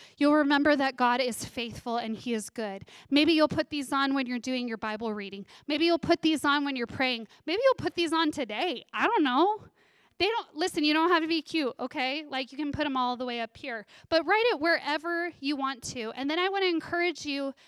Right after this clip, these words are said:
an additional step if you feel comfortable, 'cause you're in a group. Maybe you need to give your socks to another person. Maybe they need to be reminded with the word that you're reminding yourself today.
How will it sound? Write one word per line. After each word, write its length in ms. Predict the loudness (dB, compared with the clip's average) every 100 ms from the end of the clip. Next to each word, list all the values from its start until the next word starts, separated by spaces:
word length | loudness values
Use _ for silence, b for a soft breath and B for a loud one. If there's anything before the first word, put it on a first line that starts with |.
| b b -4
an 180 | -2 -2
additional 760 | -4 -4 -4 -4 -2 2 2
step 380 | 0 0 0 0
if 160 | -8 -6
you 140 | -8
feel 200 | -2 -4
comfortable, 800 | -2 -4 -4 -6 -8 -8 -8 -10 -16 _ _ _ _ _ _ _ -6
'cause 200 | -4 2
you're 120 | 2
in 140 | 4
a 80 | 0
group. 420 | 0 0 -2 -8 -18 -20 b b b 0
Maybe 220 | 2 4
you 220 | 2 2
need 180 | 2 0
to 120 | -2
give 180 | -4 -4
your 140 | -6
socks 520 | -6 -4 -4 -6 -16 -8
to 120 | -6
another 300 | -4 -6 -6
person. 580 | -6 -8 -8 -14 -16 -20 _ _ _ _ _ _ _ _ _ _ -2
Maybe 240 | 0 0
they 240 | 0 0 2
need 180 | 0 -2
to 120 | -4
be 160 | -4 -2
reminded 500 | -2 -2 0 -2 0
with 200 | -2 -4
the 100 | -8
word 240 | -6 -6
that 160 | -10 -8
you're 160 | -6
reminding 500 | -6 -6 -6 -6 -6
yourself 440 | -8 -8 -8 -8 -12
today. 420 | -14 -14 -16